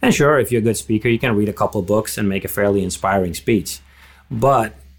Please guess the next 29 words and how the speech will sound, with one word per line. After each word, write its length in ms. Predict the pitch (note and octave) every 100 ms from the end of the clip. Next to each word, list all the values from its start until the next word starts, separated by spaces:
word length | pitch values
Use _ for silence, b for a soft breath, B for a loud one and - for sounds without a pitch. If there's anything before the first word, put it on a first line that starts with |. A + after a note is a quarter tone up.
| _ -
you're 300 | A#2+ C3 C#3
not 180 | D3
gonna 200 | C3+ A#2+
really 260 | A2+ A#2+ A#2+
attract 380 | G2+ - G#2 -
the 60 |
clients 400 | G2+ - G2+ G2
you 60 | F#2+
need. 540 | F#2+ B2 A2 F#2+ F#2 - b b b b b b
So 500 | - A2 G#2 - - -
I 140 | A2
think 220 | D3+ D3+
we 100 | A#2
need 260 | A2+ B2+ B2
to 140 | -
niche 340 | G#2 A2 G#2 -
down. 440 | F#2 F#2 B2 D#3 - b b -
And 140 | B2
I 60 | G#2+
think 280 | C3+ B2+
it's 180 | B2 G#2
important 440 | A#2 - A#2+ A2 A2
to 80 | G#2
make 240 | G#2 G2+
a 40 | G2
choice 580 | - A2+ F#2 E2 - -
and 220 | A#2 G#2+ A2+
really 380 | B2+ B2 A#2+
look 400 | G#2+ G2+ A2 A#2